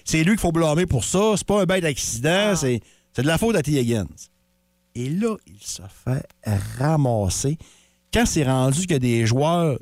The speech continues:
Speaker 1: d'autres équipes, Micah Parsons, des, qui est un excellent joueur, avec les Cowboys de Dallas, il a dit quoi sur Twitter ? « T'es sérieux ? Euh, laissez pas du monde de même parler à la T V. »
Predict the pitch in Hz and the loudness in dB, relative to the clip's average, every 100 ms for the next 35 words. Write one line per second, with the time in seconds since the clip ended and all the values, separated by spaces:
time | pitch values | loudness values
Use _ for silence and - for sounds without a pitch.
0 | _ 107 160 190 143 131 123 147 131 139 | _ -4 0 0 0 -2 -2 -2 0 0
1 | 208 202 156 123 - 151 127 - 113 113 | 0 0 0 0 0 0 -2 -4 -2 0
2 | 120 120 127 139 135 127 113 143 175 117 | 0 2 0 0 2 2 2 0 0 -4
3 | - - 113 127 139 151 151 139 127 127 | -10 -4 -2 0 0 2 0 0 0 2
4 | 175 170 - 107 120 117 113 123 - 127 | 0 0 -6 -4 0 0 -2 -6 -2 0
5 | 160 185 - _ _ - - 117 131 117 | 2 0 -6 _ _ -10 -4 0 0 2
6 | 185 170 - 131 113 - 131 131 139 196 | 2 0 0 0 0 0 0 2 2 2
7 | 214 - - _ 113 113 104 117 180 - | 0 -8 -20 _ -2 0 0 0 0 0
8 | 185 220 175 135 175 185 151 131 170 175 | 0 0 -2 0 0 2 2 2 2 0
9 | 139 131 135 147 131 110 95 87 | 0 0 0 0 0 -2 -4 -6